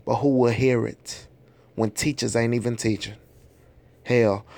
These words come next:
preachers ain't even preaching. You can't trust your congregation, not even the deacon. 'Cause he's sleeping with, like, half of the kids in the church.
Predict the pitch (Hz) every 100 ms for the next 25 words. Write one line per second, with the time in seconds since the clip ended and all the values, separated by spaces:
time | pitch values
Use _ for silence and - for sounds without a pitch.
0 | - - - 160 - 110 120 127 123 131
1 | 123 123 110 - 110 - - - _ _
2 | - - 139 127 131 120 - 127 - 131
3 | 127 131 127 135 117 131 113 - 104 -
4 | - - - - 127 127 127 135 139 113
5 | 113 110 101 107 - _ _ _ _ _
6 | _ _ _ - _ - - - - 127
7 | 123 131 - 156 160 - 123 127 127 127
8 | 123 139 135 135 135 - - 170 147 120
9 | 131 135 127 - 151 - - -